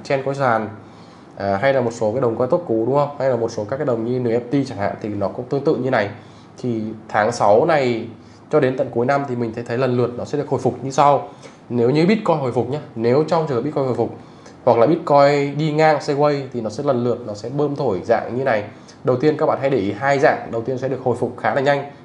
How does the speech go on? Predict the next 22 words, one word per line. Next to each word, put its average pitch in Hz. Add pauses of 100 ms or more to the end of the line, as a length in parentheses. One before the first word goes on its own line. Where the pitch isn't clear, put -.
đó 117
chính 139
là 120
coin 135
sàn, 117 (640)
coin 123
sàn. 113 (520)
Và 113
dạng 110
thứ 139
hai 156
chính 151
là 131
dạng 113
N -
F 113
T, 131
nó 110
sẽ 107
hồi 127
phục 110
trước. 185